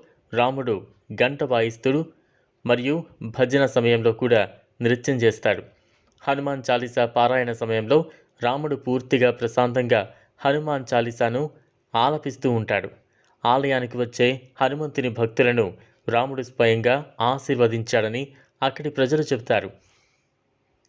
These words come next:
ఇతర హనుమాన్ భక్తుల మాదిరిగానే రాముడు కూడా తన నుదుటిపై కుంకుమను పూసుకుంటాడు. ఓంకార్ సింగ్ అనే ఆలయ కర్త రాముని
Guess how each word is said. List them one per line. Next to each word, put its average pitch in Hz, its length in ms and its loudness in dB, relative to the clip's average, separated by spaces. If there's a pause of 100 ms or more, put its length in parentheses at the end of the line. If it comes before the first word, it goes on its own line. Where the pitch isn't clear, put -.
(960)
ఇతర 143 240 2 (100)
హనుమాన్ 139 420 0
భక్తుల 127 380 0
మాదిరిగానే 120 560 0 (440)
రాముడు 135 420 0
కూడా 127 180 4 (300)
తన 127 180 4 (360)
నుదుటిపై 135 500 4
కుంకుమను 131 520 0 (280)
పూసుకుంటాడు. 117 600 0 (540)
ఓంకార్ 143 500 4
సింగ్ 127 300 0
అనే 120 160 4 (200)
ఆలయ 131 360 2
కర్త 117 360 0 (460)
రాముని 135 380 0